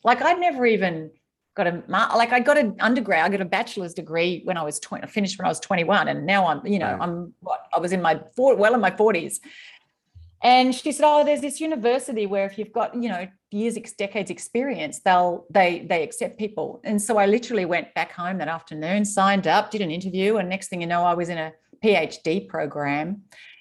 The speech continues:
Speaker 1: And me being me, I just dived in and just got right into it, even though I was,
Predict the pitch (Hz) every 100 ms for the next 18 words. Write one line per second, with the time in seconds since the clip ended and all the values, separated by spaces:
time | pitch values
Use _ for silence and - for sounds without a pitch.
0 | _ - 196 202 226 240 220 196 175 175
1 | 170 175 220 247 - 185 208 202 160 143
2 | - 165 165 190 185 156 151 165 226 240
3 | 175 170 165 165 165 - _ _ _ _
4 | 214 - - - 196 - 175 180 202 165
5 | 185 185 170 165 196 - 190 185 180 175
6 | 165 - 170 160 160